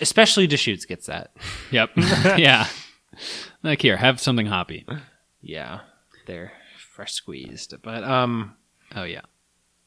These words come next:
Speaker 1: I'm feeling pretty good.
Speaker 2: I'm feeling pretty good, too.
Speaker 1: This
Speaker 2: We
Speaker 1: is
Speaker 2: did porters.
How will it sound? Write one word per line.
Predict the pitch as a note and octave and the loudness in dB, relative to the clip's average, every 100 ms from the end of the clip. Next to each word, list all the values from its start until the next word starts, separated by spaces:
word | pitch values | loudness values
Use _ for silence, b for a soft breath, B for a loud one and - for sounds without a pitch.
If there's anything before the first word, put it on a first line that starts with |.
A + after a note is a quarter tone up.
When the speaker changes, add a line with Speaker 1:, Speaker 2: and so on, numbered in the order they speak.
| _ | _
Speaker 1:
I'm | C#3 | -6
feeling | D3+ D3+ | -2 -2
pretty | B2 G2+ | -2 -6
good. | - A#1+ - _ _ | -6 -16 -20 _ _
Speaker 2:
I'm | B2 | -8
feeling | C3 G3+ F3 | 0 2 4
pretty | D#3 C3+ | 4 4
good, | A#2+ F#2+ | 4 2
too. | A2+ E2+ D#2 | -2 -2 -6
Speaker 1:
This | - | -4
Speaker 2:
We | B2+ | 6
Speaker 1:
is | |
Speaker 2:
did | G3 - | 8 8
porters. | C#3+ A#2+ D#2+ D2+ - | 4 4 0 -8 -12